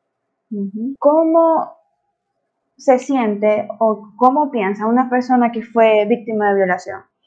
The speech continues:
Speaker 2: Porque, ajá, entiendo que eso es durante la violación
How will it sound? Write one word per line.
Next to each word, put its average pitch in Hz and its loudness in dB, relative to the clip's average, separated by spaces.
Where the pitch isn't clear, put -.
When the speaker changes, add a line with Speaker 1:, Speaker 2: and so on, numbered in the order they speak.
Speaker 2:
Porque, 220 2
ajá, 208 2
entiendo 226 0
que 262 2
eso 269 0
es 285 2
durante 226 2
la 214 2
violación 196 0